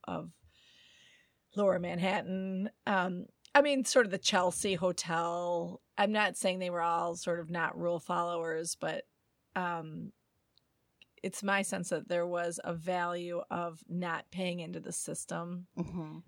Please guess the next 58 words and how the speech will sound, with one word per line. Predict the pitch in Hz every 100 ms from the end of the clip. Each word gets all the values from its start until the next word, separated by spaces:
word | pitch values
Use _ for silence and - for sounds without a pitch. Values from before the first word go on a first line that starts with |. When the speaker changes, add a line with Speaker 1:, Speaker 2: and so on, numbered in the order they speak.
| _
Speaker 1:
be, | - 180
doing | 175 196 180
art | - 175 -
for | 175
art's | - 170 -
sake, | 180 165
Speaker 2:
Yeah, | 359 294
Speaker 1:
but | -
not | 180 180 160 -
Speaker 2:
and | 320
I | 359
don't | 427 -
know | 294 302
if | 302 - -
it | 233
was | 208
Speaker 1:
selling | 233 -
Speaker 2:
so | 294
much | 233 226 220
if | -
Speaker 1:
out. |
Speaker 2:
he | 226
was | 202
selling. | - 214 180 170
I | -
don't | 226 277 -
think | 202 233
he | 190
Speaker 1:
Mm-hmm. | 240
Speaker 2:
was | 208
selling | - 180 165 156
out. | 160 214 254 - _ _ _ _ _ _ _ _ -
I | 190
think, | - - 214 -
if | 202 -
anything, | 180 208 233 220 202 185 185 - _ _ _
they | 180 180 185
admired | 180 - 165 165 156 147 - _ _ _
w-, | 156 156 -
that | 160 165
he | - 165
was | 165
able | 151 143
to | -
sell | - 143
what | -
he | -
was | -
doing. | - - 240 185 185 165 - _
Speaker 1:
Mm-hmm, | 202
mm-hmm. | 180 175 -
Speaker 2:
There's | 170 -
Speaker 1:
Okay, | 185
Speaker 2:
something | 233 208
about, | 185 170
Speaker 1:
right, | 170
Speaker 2:
here's | 208 226 -
this | 247